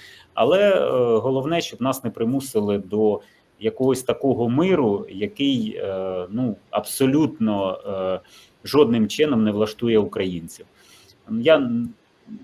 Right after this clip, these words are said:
мені важко сказати, які умови. Е, ну, тобто, наприклад, якщо Путін скаже, що там: «Виходьте з усіх областей, включно з Запорізькою», ну, цього не буде. Бо це не зрозуміє ніхто. І Зеленський, яка, який би тиск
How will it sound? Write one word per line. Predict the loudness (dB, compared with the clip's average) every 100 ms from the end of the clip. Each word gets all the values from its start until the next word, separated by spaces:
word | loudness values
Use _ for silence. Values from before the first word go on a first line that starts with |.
| -14 -4
мені | 2 4
важко | 4 2 -4
сказати, | -12 -10 -4 -4 -4 -8 -10 -6
які | -6 -4 -2
умови. | 0 0 0 2 0 0 _ _ _ _ _ -12
Е, | -6 -4 0
ну, | 0 0 -4
тобто, | -10 -8 -8
наприклад, | -6 -8 -4 -4 -2 -4
якщо | -4 -4
Путін | -4 -2 -4 -6 -6
скаже, | -10 -2 0 0
що | -6 -14
там: | -14 -10
«Виходьте | -6 -2 -2 -2 -8
з | -8 -14
усіх | -12 -4 -4 -4
областей, | 0 0 2 2 0
включно | -2 -8 -6 -8
з |
Запорізькою», | -4 -2 0 0 -4 -6 -2
ну, | -2
цього | -2 -2 -2
не | -8
буде. | -10 -18 _ _ _ -20 -20 _ -6
Бо | -2
це | 4 4
не | 4
зрозуміє | 4 0 2 2 4 2
ніхто. | 0 -2 0 2 2
І | 2
Зеленський, | 4 6 6 4 0 -4 -2
яка, | -2 0 0 2
який | 0 0 2
би | 2
тиск | 2 -2 -2 -12